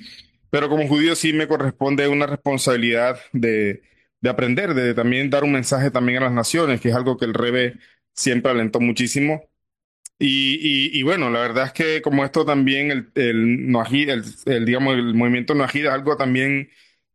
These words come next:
relativamente nuevo, eh, es algo que todavía falta mucho camino por recorrer, por avanzar dentro de lo que es las comunidades, los rabinos también,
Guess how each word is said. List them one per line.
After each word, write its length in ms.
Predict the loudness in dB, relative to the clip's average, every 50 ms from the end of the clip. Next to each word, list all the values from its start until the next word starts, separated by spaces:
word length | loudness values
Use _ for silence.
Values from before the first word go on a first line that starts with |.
| _ _
relativamente 760 | -2 0 0 0 0 0 0 0 0 0 -2 -2 -2 -2 0
nuevo, 540 | 0 0 -2 -2 -2 -2 -2 -2 -4 -6 -8 -10 _ _ _
eh, 640 | -4 -2 0 0 0 0 0 0 0 0 -2 -4 -6 -10 _ _ _ _ _ _ _ _ _
es 80 | -2
algo 200 | -2 -2 0 0
que 80 | -2 0
todavía 360 | 0 0 2 2 2 2 0
falta 520 | -2 -2 -2 -2 -2 -2 -2 -2 -2 0 0
mucho 280 | 2 0 0 0 -2
camino 320 | 0 0 0 2 0 0 -2
por 140 | -2 -4
recorrer, 800 | -4 -4 -2 -2 -2 -2 0 0 0 0 0 -2 -4 -8 -12 -16 _ _
por 100 | -2 0
avanzar 580 | 0 0 0 0 0 0 2 2 2 2 2 0
dentro 260 | -2 0 0 0 2
de 60 | 2
lo 120 | 2 0
que 200 | 0 0 0 0
es 180 | -2 -4 -2 -2
las 160 | -2 -2 0
comunidades, 600 | 0 0 0 2 2 2 2 2 2 2 2 2
los 160 | 2 2 2
rabinos 520 | 2 0 0 2 2 0 0 -2 -2 -2 -2
también, 520 | -2 -2 0 0 0 0 0 -2 -4 -6